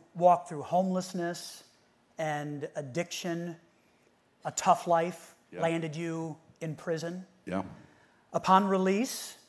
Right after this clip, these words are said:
Speaker 1: you came to live in Chester, and you started to participate in the programming and even living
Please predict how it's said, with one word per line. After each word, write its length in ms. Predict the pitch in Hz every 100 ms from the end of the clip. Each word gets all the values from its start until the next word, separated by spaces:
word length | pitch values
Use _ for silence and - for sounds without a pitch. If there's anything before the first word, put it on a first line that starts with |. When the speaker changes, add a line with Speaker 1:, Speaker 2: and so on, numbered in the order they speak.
| _ -
Speaker 1:
you 720 | 156 180 180 175 175 170 170
came 220 | - 196 185
to 100 | 185
live 420 | 175 180 165 147 - -
in 220 | 180 185
Chester, 680 | - 180 - 175 160 208 - - _ _ -
and 800 | 160 160 160 160 160 160 156 170
you 280 | 160 175 165
started 500 | - 170 170 160 156
to 160 | 185
participate 720 | 143 160 156 160 - 165 156 160
in 100 | 156
the 60 |
programming 680 | 143 175 165 151 147 151 147 - _ _ _ _ _ _ _
and 240 | - 175 170
even 280 | 202 175 165
living 380 | 196 170 156 156